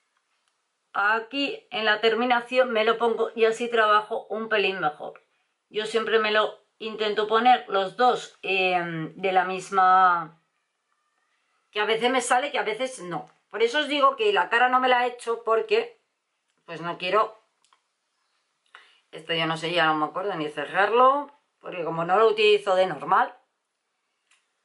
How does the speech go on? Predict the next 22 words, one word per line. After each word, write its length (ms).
Y 320
este 340
para 200
aquí. 280
Siempre 320
intento 320
nivelarlo 800
a 80
la 120
misma 340
altura. 680
Hay 160
a 80
veces 340
que 120
lo 140
consigo 720
y 140
hay 140
otras 280
que 160
no. 260